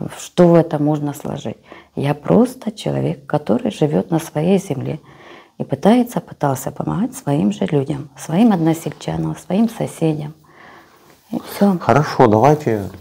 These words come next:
Speaker 2: э, не, не хо-, не хочется так, но придётся. Вот чей Крым?
Speaker 1: Что?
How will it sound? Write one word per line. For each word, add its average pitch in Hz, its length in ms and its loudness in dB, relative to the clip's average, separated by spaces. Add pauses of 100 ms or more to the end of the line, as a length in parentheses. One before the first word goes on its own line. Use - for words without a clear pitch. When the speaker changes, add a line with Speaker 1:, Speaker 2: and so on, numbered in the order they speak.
(100)
Speaker 2:
э, 90 480 -6 (720)
не, 104 160 6
не 110 180 4
хо-, 95 140 -2
не 98 140 0
хочется - 440 -2 (180)
так, - 300 0
но 95 280 -2 (680)
придётся. 80 500 0
Вот - 120 -8
чей 147 160 4
Крым? 80 300 -2 (920)
Speaker 1:
Что? 226 300 2